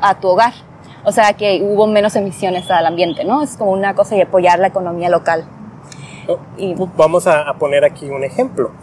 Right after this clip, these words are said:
Speaker 1: Ujú.
Speaker 2: Ahorita que venía ligeramente estresado
Speaker 1: Ajá.
Speaker 2: manejando.
Speaker 1: <laughs>
Speaker 2: Ah, bueno, eso no sé, ¿verdad?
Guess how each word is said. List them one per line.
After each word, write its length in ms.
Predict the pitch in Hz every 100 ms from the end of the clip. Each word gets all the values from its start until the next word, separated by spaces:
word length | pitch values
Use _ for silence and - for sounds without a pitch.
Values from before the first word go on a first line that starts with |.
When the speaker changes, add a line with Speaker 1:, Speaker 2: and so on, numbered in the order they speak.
| -
Speaker 1:
Ujú. 160 | 190 180 - - - -
Speaker 2:
Ahorita 300 | 135 151 214
que 120 | -
venía 340 | 190 170 185 220
ligeramente 920 | 165 180 170 - 247 269 240 208 208
estresado 460 | 214 - 196 220 202
Speaker 1:
Ajá. 120 | 196
Speaker 2:
manejando. 520 | 208 170 220 196 147 151
Speaker 1:
<laughs> 60 | - - - - - - - -
Speaker 2:
Ah, 120 | 208
bueno, 200 | 214 220 214
eso 160 | 202
no 100 | 220
sé, 240 | 214 175 175
¿verdad? 360 | 190 185 196